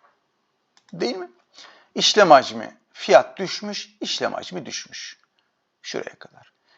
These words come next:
İşte işlem hacmi yine yükselmiş. Yani fiyattaki yükselişi, şu yükselişi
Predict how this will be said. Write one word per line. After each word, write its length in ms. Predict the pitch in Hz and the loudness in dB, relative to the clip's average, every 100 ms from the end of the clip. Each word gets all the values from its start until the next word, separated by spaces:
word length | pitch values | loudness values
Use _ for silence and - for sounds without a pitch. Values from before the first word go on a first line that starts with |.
| - | -14
İşte 200 | - - | -10 -6
işlem 360 | - - 202 170 | -4 2 6 8
hacmi 460 | 147 139 143 139 - _ _ _ _ | 6 4 -8 -8 -14 _ _ _ _
yine 200 | 240 226 | -8 -4
yükselmiş. 680 | 131 104 - - - - - | -4 -6 -8 -8 -10 -12 -4
Yani 160 | 170 - | -4 -4
fiyattaki 560 | - 170 131 135 123 | 0 2 2 -4 -10
yükselişi, 720 | 139 - 123 110 - - 87 233 | -10 -8 -8 -8 -10 -10 -12 -14
şu 160 | - | -16
yükselişi 720 | 123 113 - 107 101 - 90 | -14 -12 -12 -12 -12 -12 -12